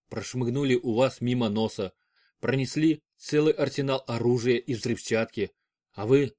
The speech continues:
даже палец из носа не вынули", холодно заметил премьер-министр. Потом спросил: "Каковы требования террористов?"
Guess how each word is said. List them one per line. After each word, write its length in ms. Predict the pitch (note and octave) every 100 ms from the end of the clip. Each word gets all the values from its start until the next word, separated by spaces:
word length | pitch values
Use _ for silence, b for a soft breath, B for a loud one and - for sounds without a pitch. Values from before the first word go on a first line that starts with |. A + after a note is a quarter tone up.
| -
даже 320 | A#2+ B2 B2 -
палец 380 | D3+ E3+ D#3 C#3+
из 140 | A2+
носа 260 | C3+ A#2+ B2
не 140 | A#2
вынули", 460 | A#2 A2+ G2+ F#2 - _ _ _ _
холодно 500 | - G3 A3 F3 C#3+
заметил 400 | B2+ C3+ F3 D3
премьер-министр. 920 | - B2 B2+ C#3 B2 A#2 A2 G#2+ F2+ _ _ -
Потом 280 | G#2+ F3+ F#3+
спросил: 600 | - C#3 - G#2+ F#2+ - _ _ _ _
"Каковы 480 | - A#2 C#3+ D3+ F3
требования 560 | - - C3 B2+ A#2 G#2+
террористов?" 680 | A2 A#2+ A#2 A2 - F2+